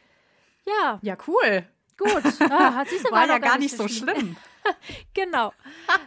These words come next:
Speaker 1: Ähm, gut, dann, äh, haben wir das jetzt alles notiert. Ihr habt's gehört und dann werden wir mal gucken, äh, in einem halben Jahr, wie's aussieht. Ähm, jetzt
Speaker 2: <laughs>
Speaker 1: haben
Speaker 2: Ja.
Speaker 1: wir noch ein paar Tage, bis die neue Saison losgeht in Ruka.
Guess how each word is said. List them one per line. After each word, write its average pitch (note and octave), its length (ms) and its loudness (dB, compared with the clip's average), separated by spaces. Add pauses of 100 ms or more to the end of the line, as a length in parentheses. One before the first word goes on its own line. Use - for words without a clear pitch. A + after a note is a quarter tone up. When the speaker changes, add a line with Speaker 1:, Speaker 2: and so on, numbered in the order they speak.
(180)
Speaker 1:
Ähm, D#4+ 320 -4 (120)
gut, G#4+ 200 2
dann, C4+ 240 -2
äh, C4 180 -6
haben C#4+ 220 -6
wir C#4+ 120 -8
das B3+ 180 -10
jetzt C#4 140 -14
alles C4+ 260 -12
notiert. C4+ 400 -12
Ihr C4 180 -6
habt's - 300 -8
gehört B3 500 -10
und B3 220 -12
dann A#3+ 200 -14
werden A#3+ 180 -16
wir C4 100 -16
mal A#3 140 -16
gucken, C4+ 440 -18
äh, - 40 -16 (200)
in A#3 80 -12
einem A3+ 140 -14
halben A#3 220 -12
Jahr, B3 180 -14
wie's B3+ 160 -18
aussieht. C#4+ 800 -12 (580)
Ähm, B3+ 280 -8
jetzt A#3+ 200 -8
Speaker 2:
<laughs> - 20 0
Speaker 1:
haben C4 140 -2
Speaker 2:
Ja. A3 120 -2
Speaker 1:
wir G3+ 40 -6
noch A#3+ 260 -10
ein B3 320 -10
paar A#3+ 640 -6 (500)
Tage, C4 680 -6
bis - 300 -14
die C4 120 -20
neue A#3+ 300 -16
Saison A#3 320 -18
losgeht A#3 680 -18
in A3+ 260 -16
Ruka. C4 680 -8